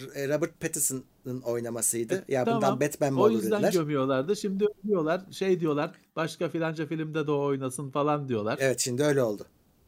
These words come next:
Speaker 2: İşte bu övmek için yaşayanlara hiç güvenmeyeceksin kardeşim. Anında gömmeye geçebilirler.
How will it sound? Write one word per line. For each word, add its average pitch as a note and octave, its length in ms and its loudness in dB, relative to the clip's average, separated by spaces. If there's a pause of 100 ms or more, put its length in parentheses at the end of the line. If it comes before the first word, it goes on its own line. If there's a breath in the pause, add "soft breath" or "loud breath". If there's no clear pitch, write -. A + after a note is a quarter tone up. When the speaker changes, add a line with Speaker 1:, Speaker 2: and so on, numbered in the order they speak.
(280)
Speaker 2:
İşte F3+ 200 4
bu F#3 140 4
övmek F3 480 4
için F#3 200 -2
yaşayanlara D#3+ 720 -2
hiç F#3+ 180 0
güvenmeyeceksin A#2 800 0
kardeşim. G#2 460 -4
Anında D#3+ 520 -2
gömmeye C#3+ 520 2
geçebilirler. A#2 800 -2